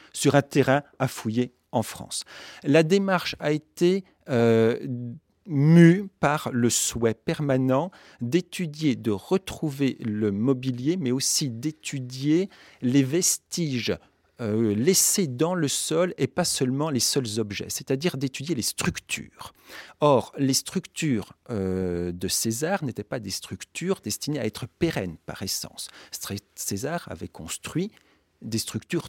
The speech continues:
temporaires pour son siège. Donc, ce sont des structures qui avaient disparu très vite et qui n'étaient pas censées avoir laissé des vestiges importants. Et toute la science du dix-neuvième siècle a été mise à contribution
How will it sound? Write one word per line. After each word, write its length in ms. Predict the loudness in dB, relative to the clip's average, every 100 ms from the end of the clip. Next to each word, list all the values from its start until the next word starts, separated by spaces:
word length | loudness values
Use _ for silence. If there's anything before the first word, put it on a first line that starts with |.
| -6
temporaires 720 | -4 -2 -2 -2 -4 -8 -14 -20
pour 160 | -20 -18
son 160 | -14 -10
siège. 420 | -10 -10 -14 -16 -18 -16 -4
Donc, 140 | -2
ce 40 | -2
sont 60 |
des 80 | -6
structures 400 | -8 -10 -4 -4
qui 80 | -4
avaient 80 | -6
disparu 460 | -6 -8 -10 -12
très 240 | -12 -8 -8
vite 400 | -8 -10 -14 -20 -6
et 80 | -4
qui 80 | -2
n'étaient 180 | 0 -2
pas 140 | -4
censées 460 | -6 -6 -6 -6 -8
avoir 320 | -10 -12 -8
laissé 500 | -2 2 2 0 -6 -8 -12
des 100 | -8
vestiges 540 | -6 -6 -4 -4 -4
importants. 640 | -4 -6 -8 -12 -18 -18 -20 -20 -14 0
Et 120 | 0 0 _ -4
toute 260 | -4 -4
la 240 | -6 -4 -2
science 920 | -2 -4 -2 -2 -2 -6 -12 -12 -16 _ _ _ -6
du 140 | -6
dix-neuvième 600 | -4 -6 -4 -6 -10 -10
siècle 540 | -10 -8 -8 -8 -8 -10 -16 _ _
a 260 | -10 -4 -2
été 340 | -4 -2 0
mise 340 | 2 0 -2 -2
à 60 |
contribution 1000 | -4 -8 -10 -10 -10 -8 -8 -8 -8 -10